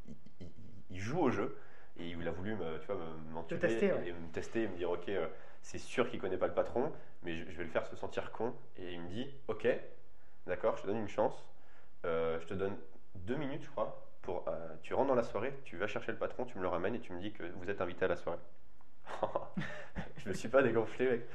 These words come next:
Speaker 1: Donc là, tu vois, c'est encore une nouvelle, euh,
Speaker 2: C'est, c'est, c'est une
Speaker 1: chaud,
Speaker 2: étape
Speaker 1: tu vois,
Speaker 2: de
Speaker 1: pour
Speaker 2: plus,
Speaker 1: rentrer,
Speaker 2: ouais,
Speaker 1: quoi.
Speaker 2: ouais.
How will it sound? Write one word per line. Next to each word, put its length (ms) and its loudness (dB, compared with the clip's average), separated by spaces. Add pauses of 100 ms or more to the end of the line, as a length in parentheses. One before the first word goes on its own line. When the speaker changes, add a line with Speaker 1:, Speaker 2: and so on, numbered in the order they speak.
(160)
Speaker 1:
Donc 80 2
là, 100 10
tu 120 0
vois, 120 8
c'est 120 0
encore 340 8
une 80 4
nouvelle, 220 10
euh, 280 6
Speaker 2:
C'est, 280 6
c'est, 180 0
c'est 200 10
une 80 6
Speaker 1:
chaud, 200 12
Speaker 2:
étape 120 12
Speaker 1:
tu 40 12
vois, 120 12
Speaker 2:
de 40 10
Speaker 1:
pour 220 12
Speaker 2:
plus, 80 10
Speaker 1:
rentrer, 160 12
Speaker 2:
ouais, 160 6 (840)
Speaker 1:
quoi. 80 4 (200)
Speaker 2:
ouais. 360 2